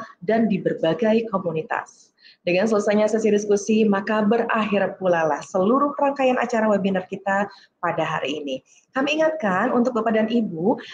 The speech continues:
agar mengisi daftar hadir pada tautan yang tersedia di kolom chat dan juga untuk materi paparan bisa Bapak dan Ibu unduh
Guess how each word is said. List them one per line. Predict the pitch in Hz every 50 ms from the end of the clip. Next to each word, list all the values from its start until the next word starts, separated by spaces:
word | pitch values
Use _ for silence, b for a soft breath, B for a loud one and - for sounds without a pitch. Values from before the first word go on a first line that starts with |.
| B B B -
agar | 220 226 220 202 254 277 302 339 285
mengisi | 277 277 254 233 226 226 226 294 247 196
daftar | 226 233 233 233 - 269
hadir | 262 - - 339 339 330 294 247 196 -
pada | 233 214 214 208 214
tautan | 220 214 220 220 294 302
yang | 285 269 269 269 269
tersedia | 254 247 - 233 190 202 233 285
di | 254 269 -
kolom | - 262 254 240 226 220
chat | 214 269 320 - B B B B B B - 220
dan | 233 226 226
juga | 208 220 233 311 285
untuk | 269 277 269 269
materi | 254 247 247 254 254 247 247
paparan | 240 233 - 214 190 175 190 - - b b b _ _
bisa | 220 233 233 233 294 277 247
Bapak | 247 247 - 220
dan | 220 226 233 220
Ibu | 208 214 -
unduh | 233 214 202 196 285 339